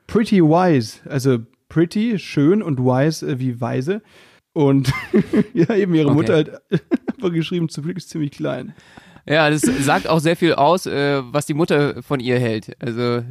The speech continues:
Speaker 2: zum Glück ist das, äh, sehr klein.
Speaker 1: Von
Speaker 2: Sehr
Speaker 1: ihrem
Speaker 2: gut.
Speaker 1: Tattoo, von ihrem Tattoo.
Speaker 2: Natürlich,
Speaker 1: Ja, stimmt.
Speaker 2: natürlich.
Speaker 1: Ja.
Speaker 2: Ähm,
Speaker 1: Klar.
Speaker 2: oh mein Gott, äh, ich, ich glaube, Muttis sind sowieso von Tattoos nicht so sehr begeistert, ne? Wie viele Tattoos hast du, Max?
Speaker 1: Ich hab acht, davon sieben im Gesicht.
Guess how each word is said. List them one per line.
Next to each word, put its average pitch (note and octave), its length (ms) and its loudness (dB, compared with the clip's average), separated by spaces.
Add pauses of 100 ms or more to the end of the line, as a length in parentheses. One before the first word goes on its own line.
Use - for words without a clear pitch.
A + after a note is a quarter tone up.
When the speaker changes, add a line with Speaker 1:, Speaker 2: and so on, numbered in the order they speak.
(100)
Speaker 2:
zum C3 140 -14
Glück D3 160 -6
ist - 200 -10
das, C#3+ 260 -4
äh, C#3+ 640 -8
sehr C#3+ 200 -4
klein. C3 180 -4 (320)
Speaker 1:
Von F3 180 0
Speaker 2:
Sehr E3+ 120 2
Speaker 1:
ihrem E3 80 2
Speaker 2:
gut. E3 80 2
Speaker 1:
Tattoo, C3 480 0
von - 180 -10
ihrem A#2 240 -8
Tattoo. A#2 320 -8
Speaker 2:
Natürlich, G#2+ 260 -4
Speaker 1:
Ja, A#2 160 0
stimmt. A2 160 -6
Speaker 2:
natürlich. A2+ 300 -6
Speaker 1:
Ja. C#3 220 2 (120)
Speaker 2:
Ähm, C#3+ 760 0 (120)
Speaker 1:
Klar. C#3 240 2
Speaker 2:
oh C3 60 0
mein B2 200 0
Gott, A2+ 260 -8 (160)
äh, A#2+ 240 0
ich, - 360 -20
ich - 200 -20 (120)
glaube, C3 220 0
Muttis D#3 380 4
sind F#3 100 0
sowieso E3 220 0
von C#3+ 160 2
Tattoos D3 360 -6
nicht D#3 200 -2
so B2+ 100 -4
sehr G#2+ 220 -2
begeistert, F#2+ 460 -6
ne? C3+ 260 -2 (400)
Wie D3 100 2
viele F#3 120 2
Tattoos F#3+ 300 0
hast F#3 140 0
du, F#3+ 80 -2
Max? A#3+ 260 2 (440)
Speaker 1:
Ich F3 160 4
hab - 180 2
acht, F#3 300 0
davon D#3+ 280 4
sieben D3+ 220 2
im D#3 140 4
Gesicht. B2 280 4